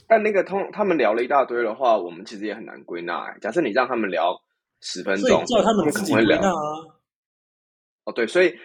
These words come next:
Speaker 1: 你把他们两个人聊完的内容，再，再给第三个Chat G P T当成他的 input，这样，当成他的 prompt。
Speaker 2: 而且
Speaker 1: 叫他
Speaker 2: 如果
Speaker 1: 帮我整理一下这个重点。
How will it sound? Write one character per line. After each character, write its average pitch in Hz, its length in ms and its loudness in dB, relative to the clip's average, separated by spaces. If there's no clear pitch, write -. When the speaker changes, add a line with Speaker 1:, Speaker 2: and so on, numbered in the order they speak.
Speaker 1:
你 151 120 -6
把 127 180 2
他 156 140 -8
们 151 100 -8
两 85 240 -8
个 90 60 -14
人 90 180 -14
聊 98 200 -6
完 92 180 -6
的 95 80 -12
内 110 240 -6
容， - 280 -12
再， 127 240 4
再 160 180 0
给 82 220 -6
第 139 100 -6
三 101 320 -2
个 87 320 -4
Chat - 240 -2
G - 100 -8
P 76 180 -14
T 71 280 -10
当 95 180 0
成 71 200 -6
他 82 160 -2
的 - 80 -4
input， 78 500 -8
这 - 80 -6
样， 92 160 -4
当 104 160 0
成 73 80 -4
他 82 160 0
的 82 120 2
prompt。 - 420 -4
Speaker 2:
而 220 100 -4
且 170 300 2
Speaker 1:
叫 113 160 2
他 107 140 4
Speaker 2:
如 240 80 0
果 208 100 2
Speaker 1:
帮 151 160 4
我 - 80 -6
整 95 180 -12
理 95 60 -8
一 95 40 -12
下 95 120 -4
这 90 140 -8
个 80 60 -10
重 80 220 -12
点。 - 140 -16